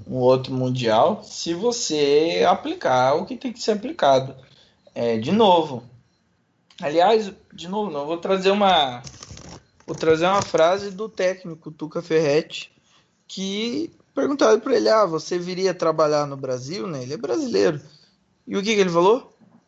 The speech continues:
"Não, pra que que eu vou trabalhar num lugar onde não respeita um técnico, não respeita um projeto, não respe-, não respeita uma ideia de conquista, né, um modelo?" Não respeita mesmo. Agora imagina, vamos supor,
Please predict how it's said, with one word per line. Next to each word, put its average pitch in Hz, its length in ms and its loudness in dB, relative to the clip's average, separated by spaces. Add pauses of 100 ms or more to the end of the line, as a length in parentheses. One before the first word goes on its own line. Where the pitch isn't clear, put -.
(120)
"Não, 254 440 -2
pra - 180 -8
que 220 140 -14
que 247 60 -12
eu 247 40 -4
vou 220 100 2
trabalhar 180 380 4
num 160 80 -4
lugar 151 380 -2
onde 147 200 -4
não 143 120 -6
respeita 147 560 -4
um 147 120 -6
técnico, 127 600 -2
não 135 100 -4
respeita 139 460 -2
um 143 60 -2
projeto, 127 640 2
não 127 120 -6
respe-, 131 520 -4
não 135 140 -4
respeita 131 640 0 (420)
uma 156 200 2
ideia 160 360 4
de 160 180 -4
conquista, 151 720 -8
né, 131 120 -4
um 143 100 -2
modelo?" 131 600 0 (760)
Não 294 160 0
respeita 240 640 2
mesmo. 123 440 -4 (760)
Agora 190 220 2
imagina, 190 500 0
vamos 190 280 -4
supor, 139 580 0